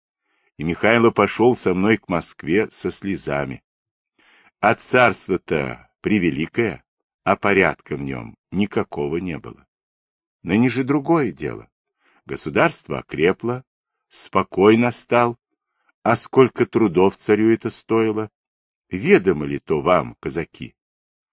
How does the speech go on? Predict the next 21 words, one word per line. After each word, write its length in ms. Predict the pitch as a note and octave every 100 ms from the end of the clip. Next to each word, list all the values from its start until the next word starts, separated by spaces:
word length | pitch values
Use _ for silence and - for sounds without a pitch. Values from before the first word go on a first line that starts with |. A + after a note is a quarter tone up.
| _ _ -
И 140 | F2
вот 300 | G2 F#3+ -
бояре 500 | G#2+ G2 E2 E3+ F#3+
говорят, 440 | D3+ C3+ A2 D#3+ F3+
что 240 | - -
казаки 640 | - - F2 D#2+ - E3+ F#3+
на 160 | B2+
Дону 560 | F2 F2+ E2+ E3 F#3+ - _ _ _ _
по-старому 1040 | F#2+ F#2+ - - B2+ C#3+ B2+ B2 A#2 G#2+ - -
не 180 | F#2+ A#2
слухают 680 | - - F#2 - E2 C#2 -
царских 560 | D#2+ C#2 - - -
повелений, 580 | - C#2 C2 A#1 G#1+ - _ _ -
своевольничают, 1080 | - B2 E3+ D3 C#3 F2 B1 - - A1+ _ _ _ _ _ _ -
в 140 | A#2
Азов 420 | E3 F2 G#2 G2 -
собираются 800 | A#2 B2+ B2 A#2+ A#2 - A#2
идти, 420 | G#2+ - G#2+ A2 - _ _
на 180 | F#2 G#2
Синее 400 | - B2+ D#3+ F#2+
море. 480 | C2 E2 G2 G#2+